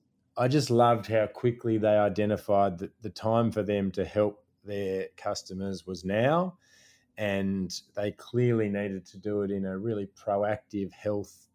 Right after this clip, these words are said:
positive manner, and it needed to be around at home. So they reached out to us and they said, "Look, I know we've been having some ideas, but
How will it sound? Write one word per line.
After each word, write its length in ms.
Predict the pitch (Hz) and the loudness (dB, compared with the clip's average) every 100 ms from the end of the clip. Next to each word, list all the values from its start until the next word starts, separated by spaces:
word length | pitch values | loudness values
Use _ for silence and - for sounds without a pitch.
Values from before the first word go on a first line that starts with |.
| _ | _
positive 520 | - 123 107 101 90 | -2 0 0 0 -2
manner, 460 | 95 101 101 101 95 _ _ _ - | -2 -2 0 -2 -4 _ _ _ -10
and 140 | 107 | -8
it 100 | 104 | -6
needed 360 | 110 113 101 87 | -2 -2 -2 -6
to 80 | 92 | -4
be 160 | 107 | 0
around 400 | 101 101 101 98 | 0 0 -2 -2
at 100 | 92 | -6
home. 560 | - 120 120 107 117 113 | 0 2 4 2 0 -4
So 440 | - 117 113 113 107 - _ - _ _ _ _ | 2 6 8 8 4 -4 _ -20 _ _ _ _
they 500 | 123 123 123 123 127 - _ - | 4 6 6 4 0 -12 _ 0
reached 380 | 139 143 127 135 | 4 4 4 4
out 180 | 120 - | 4 4
to 140 | 123 | 8
us 400 | 135 143 123 - | 10 10 6 -2
and 140 | 110 | -4
they 100 | 117 | -4
said, 240 | 104 117 117 | 0 0 4
"Look, 220 | 135 127 | 4 2
I 60 | 107 | 0
know 220 | 123 131 | 4 6
we've 100 | 120 | 6
been 180 | 117 120 | 4 4
having 220 | 123 120 | 4 2
some 220 | 117 120 | 0 -2
ideas, 520 | 113 117 120 123 123 104 | 0 0 2 4 2 0
but 280 | 113 110 | -2 -4